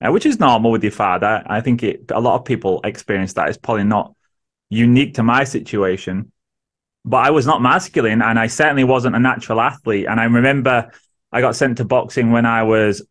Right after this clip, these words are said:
<clears throat> maybe about, I was probably about nine. Uh,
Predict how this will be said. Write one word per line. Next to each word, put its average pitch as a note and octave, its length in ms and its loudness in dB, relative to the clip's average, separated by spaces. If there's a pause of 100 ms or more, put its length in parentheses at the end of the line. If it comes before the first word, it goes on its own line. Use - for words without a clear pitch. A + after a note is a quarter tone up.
(140)
<clears throat> - 960 -6
maybe C3 340 2
about, G#2+ 500 0 (180)
I E3+ 200 0
was - 120 -2
probably B2+ 200 2
about F#2+ 260 0
nine. A2+ 480 -2 (480)
Uh, A#2+ 540 2